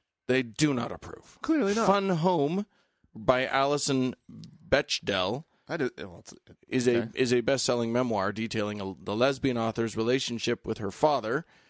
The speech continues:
Speaker 1: uh, who she later learned is also gay.
Speaker 2: It was a fun home.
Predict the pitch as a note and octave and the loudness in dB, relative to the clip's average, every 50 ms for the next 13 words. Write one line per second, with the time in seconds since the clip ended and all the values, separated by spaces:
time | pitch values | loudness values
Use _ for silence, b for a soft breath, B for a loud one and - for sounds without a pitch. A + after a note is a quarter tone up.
0 | b b b b b b b b b b - G#2 A2+ A2+ A2 A2 G#2+ A2+ C3 C3+ | b b b b b b b b b b 0 2 2 4 4 2 0 0 0 0
1 | A#2+ - - C3+ B2 B2 B2 B2 A#2+ A#2+ A2+ A2+ A2+ A2 G#2+ G#2 G#2 A2+ A2 G2+ | 0 0 0 2 2 2 2 2 2 0 -2 -2 -4 -4 -4 -8 -8 -8 -6 -4
2 | G#2+ F2 E2+ - - F#2+ F#2+ E2+ C#2 B1 E2 - _ _ _ _ _ _ _ _ | -4 -4 -4 -6 -10 -10 -10 -8 -8 -8 -10 -12 _ _ _ _ _ _ _ _
3 | _ _ _ - E3 C#3 A2+ G2+ - - G#2+ G#2+ A2+ A#2 C3 C#3+ C3 G#2 F#2 | _ _ _ -4 -2 -2 -2 -4 -2 -2 -2 -2 -2 -4 -6 -6 -6 -8 -10